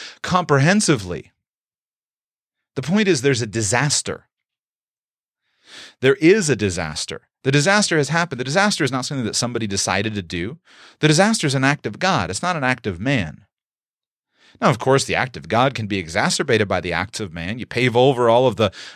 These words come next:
uh, all over the, of the ground, and you get rid of the water, and you wind up with a landscape that can't hold water, and all of a sudden you have major problems. You build a, a, a city that's low in the d-, environment, and you're gonna face the disaster.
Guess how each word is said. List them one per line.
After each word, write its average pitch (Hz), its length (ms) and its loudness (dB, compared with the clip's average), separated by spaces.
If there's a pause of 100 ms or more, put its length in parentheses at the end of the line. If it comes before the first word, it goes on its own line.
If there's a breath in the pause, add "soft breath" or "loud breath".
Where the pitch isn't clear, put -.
uh, 107 280 0
all 127 180 4
over 117 220 2
the, 104 260 0
of 104 140 -6
the 104 60 -8
ground, 110 460 0
and 107 100 -2
you 98 80 -2 (260 loud breath)
get 143 140 4
rid 147 160 4
of 143 60 -4
the 135 60 4
water, 123 320 4
and 127 80 0
you 113 80 -2
wind 120 180 2
up 127 80 0
with 110 60 -6
a 104 40 -2
landscape 113 500 -2
that - 120 -16
can't 127 220 -4
hold 120 260 -2
water, 127 340 2
and 110 80 2
all 143 140 0
of 151 80 -2
a - 20 -4
sudden 107 300 -6
you 139 80 -4
have 123 200 -4
major 127 320 0
problems. 175 680 -8 (300 loud breath)
You 123 120 0
build 151 360 6
a, 135 380 4
a, - 40 -4
a - 20 0
city 165 340 0
that's 117 200 -2
low 139 360 4
in 131 80 0
the 120 80 -4
d-, 110 140 -4
environment, 123 480 0
and 127 100 -6
you're 131 80 0
gonna 160 180 0
face 135 320 -2
the 135 120 -8
disaster. 135 640 -4